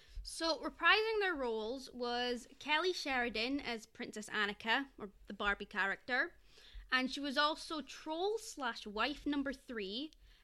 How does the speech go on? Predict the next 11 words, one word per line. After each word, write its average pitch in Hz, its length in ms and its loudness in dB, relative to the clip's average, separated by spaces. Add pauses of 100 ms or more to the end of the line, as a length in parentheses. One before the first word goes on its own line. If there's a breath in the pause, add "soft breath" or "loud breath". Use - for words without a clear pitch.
Um, 262 300 2
Mark 285 260 6
Hildreth 277 560 0
is 247 160 -2
back 269 560 8
as 247 380 0 (120)
Aiden, 247 520 2 (120)
the 233 120 -4
guy 233 260 4
character. 240 760 0 (1500 soft breath)
Um, 294 420 6